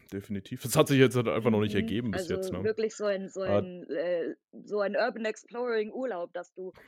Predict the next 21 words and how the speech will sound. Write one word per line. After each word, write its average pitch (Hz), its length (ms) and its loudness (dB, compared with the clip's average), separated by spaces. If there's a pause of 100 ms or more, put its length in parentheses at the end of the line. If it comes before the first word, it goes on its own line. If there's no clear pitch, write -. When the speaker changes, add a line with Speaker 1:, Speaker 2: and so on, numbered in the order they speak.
(160)
Speaker 2:
jetzt 196 260 -4
mal, 190 240 -6
sage 190 220 -6
ich - 80 -14
mal, 180 140 -10
'ne 175 160 -8
Woche 226 240 -6
irgendwo 190 480 -8
hinfährst 247 540 -12
und 180 180 -8
wirklich, 214 480 -6 (420)
äh, 175 240 -2
in 202 120 -4
der 185 180 -2
Woche 220 260 0
nur 240 260 -4
Lost 202 260 -2
Places 156 360 -6
besuchst 175 460 -12
zum 151 160 -10
Beispiel. 147 560 -10